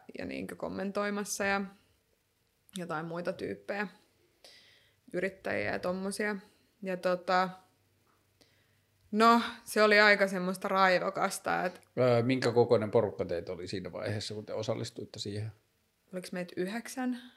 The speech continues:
Speaker 2: Joo.
Speaker 1: about, mut lopulta se aika lailla tipahti niinkö sen idean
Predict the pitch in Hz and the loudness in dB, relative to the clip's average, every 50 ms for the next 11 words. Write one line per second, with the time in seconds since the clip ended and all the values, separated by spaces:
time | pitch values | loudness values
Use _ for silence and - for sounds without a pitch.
0 | _ _ _ _ - - - 202 202 196 - 202 202 - 202 101 202 - - _ | _ _ _ _ -10 -6 -4 -4 -4 -2 -2 0 0 0 0 -2 -4 -10 -18 _
1 | _ _ _ _ _ _ _ _ _ _ _ - 185 175 175 180 180 _ _ - | _ _ _ _ _ _ _ _ _ _ _ -6 -4 -2 -2 -4 -6 _ _ -20
2 | - _ - _ - 190 190 190 190 196 190 190 190 185 185 185 180 202 185 180 | -20 _ -18 _ 2 4 4 4 4 2 0 0 2 0 0 0 2 0 0 0
3 | 180 - - _ _ _ _ _ _ _ _ _ _ _ _ _ _ _ _ _ | 0 -4 -10 _ _ _ _ _ _ _ _ _ _ _ _ _ _ _ _ _
4 | _ _ _ _ _ _ _ _ - 196 214 214 240 233 220 202 196 190 185 180 | _ _ _ _ _ _ _ _ 6 6 8 8 6 6 6 6 6 4 2 2
5 | 180 185 180 175 180 180 175 175 - 180 170 165 160 165 170 175 180 180 - 180 | 0 -2 -2 2 2 0 0 0 -6 -6 -6 -6 -6 -8 -6 -8 -8 -6 -2 0
6 | 175 165 - - _ _ _ _ _ _ _ _ _ _ _ _ _ _ _ _ | 0 0 -2 -4 _ _ _ _ _ _ _ _ _ _ _ _ _ _ _ _
7 | _ _ _ _ _ - - 180 175 170 - - 185 180 180 180 175 175 170 170 | _ _ _ _ _ -10 -6 -4 -4 -4 -2 -2 -2 0 2 2 2 2 0 0
8 | 170 170 170 170 165 | -2 -6 -8 -10 -10